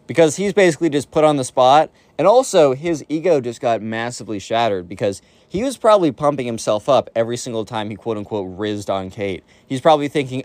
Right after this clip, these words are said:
"Oh, I'm playing the long game. She's slowly but surely falling in love with me." When in fact, she was just realizing how big of a, like, a, a not so great individual he really was.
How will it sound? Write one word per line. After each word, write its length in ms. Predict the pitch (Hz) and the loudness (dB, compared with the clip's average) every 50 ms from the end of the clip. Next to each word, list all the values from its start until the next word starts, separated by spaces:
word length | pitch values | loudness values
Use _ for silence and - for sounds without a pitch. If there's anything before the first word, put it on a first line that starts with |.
| - | 2
"Oh, 200 | 156 156 160 160 | 4 4 6 4
I'm 120 | 151 147 151 | 4 0 -2
playing 300 | 151 139 143 143 143 135 | -2 -2 -2 0 0 -2
the 80 | 127 | -2
long 420 | 123 117 113 113 110 113 120 120 113 | -2 0 0 0 0 0 -2 -4 -6
game. 320 | 104 104 98 92 90 95 | -4 -4 -4 -4 -6 -10
She's 300 | 92 - - 135 123 - | -10 -10 -8 -8 -8 -8
slowly 560 | - - - 127 113 113 110 110 110 113 113 | -10 -8 -6 -6 -4 -2 -2 -2 -2 -2 -4
but 160 | 98 107 98 - | -6 -6 -10 -10
surely 380 | - - 117 107 104 104 101 | -6 -6 -6 -4 -4 -6 -8
falling 460 | 98 - - 104 95 95 101 113 110 | -8 -4 -2 0 0 0 0 -4 -4
in 180 | 107 98 92 87 | -4 -6 -6 -4
love 200 | 87 87 95 104 | -4 -4 -4 -4
with 160 | 107 90 - | -8 -10 -10
me." 300 | 95 87 85 82 82 78 - _ _ _ _ - | -10 -10 -10 -10 -10 -14 -18 _ _ _ _ -4
When 140 | 117 127 135 | -2 -2 -2
in 140 | 131 127 | -2 0
fact, 320 | 117 131 123 123 123 117 - | 2 4 4 6 4 2 0
she 140 | - 131 127 | -4 -4 -2
was 180 | 123 123 110 | -2 -2 -2
just 160 | 127 120 104 | -2 -4 -4
realizing 600 | 98 110 120 117 117 113 110 107 101 98 101 101 | -2 -2 0 2 4 4 4 2 0 -2 -8 -10
how 200 | 98 120 110 113 | -8 -6 -4 -2
big 240 | 117 98 110 110 98 | -2 0 -2 -2 -2
of 100 | 107 95 | -4 -6
a, 60 | 95 | -4
like, 220 | 98 101 95 95 101 | -2 -2 -2 -2 -4
a, 80 | 95 98 - - - - - - - - | -6 -8 -8 -16 -18 -20 -20 -14 -6 -4
a 100 | 113 104 95 - | -4 -4 -4 -6
not 340 | 127 127 127 127 135 139 139 | -6 0 2 2 2 2 2
so 180 | - 139 127 123 | 2 0 0 2
great 300 | 117 117 127 123 120 - | 2 4 4 4 2 2
individual 560 | 113 117 113 95 110 113 101 107 104 98 92 | -2 -4 -2 -2 -2 -4 -2 -4 -4 -6 -6
he 140 | 98 101 95 | -6 -8 -8
really 240 | 92 104 98 92 | -6 -4 -4 -4
was. 480 | 90 87 95 95 87 76 - - - | -2 2 2 2 2 0 -2 -10 -18